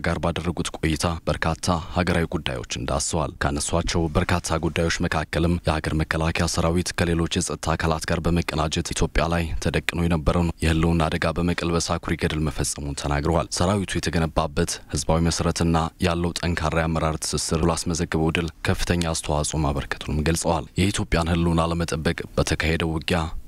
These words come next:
በጀግንነት ጀብዱ ለፈጸሙ የሰራዊቱ አባላት የተበረከተው የማዕረግ እድገትና ሽልማት በቀጣይ ለሀገራቸው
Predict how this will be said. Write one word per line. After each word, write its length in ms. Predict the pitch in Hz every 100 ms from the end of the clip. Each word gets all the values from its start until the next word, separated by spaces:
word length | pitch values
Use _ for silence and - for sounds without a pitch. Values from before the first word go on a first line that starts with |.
| -
በጀግንነት 580 | 73 82 82 85 82 -
ጀብዱ 260 | 76 85 78
ለፈጸሙ 460 | 85 80 82 - 85 87
የሰራዊቱ 480 | 76 85 85 82 82
አባላት 340 | 78 78 82 82
የተበረከተው 680 | - - 80 80 87 87 85 78
የማዕረግ 480 | 95 95 87 87 85
እድገትና 440 | 80 80 80 80 78
ሽልማት 420 | 78 76 78 82 -
በቀጣይ 480 | 78 78 80 76 87
ለሀገራቸው 600 | 85 87 87 85 -